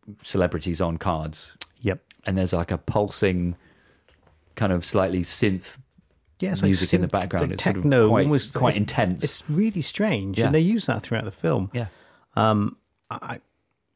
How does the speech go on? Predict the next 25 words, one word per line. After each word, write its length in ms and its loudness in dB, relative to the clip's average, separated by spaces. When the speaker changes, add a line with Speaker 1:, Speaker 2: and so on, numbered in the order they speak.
Speaker 2:
and 100 2
again, 240 4
I 40 2
don't 300 2
really 320 -2
understand 460 -4
the 100 -6
significance 720 -6
of 120 -8
why 220 0
they 140 -8
chose 240 -8
that 100 -8
music, 300 -8
but 120 0
it 160 0
is 120 6
unusual. 420 4
It's 80 -10
slightly 220 -4
jarring 340 0
for 140 -10
me, 160 -8
actually. 340 -10
Speaker 1:
Uh, 400 0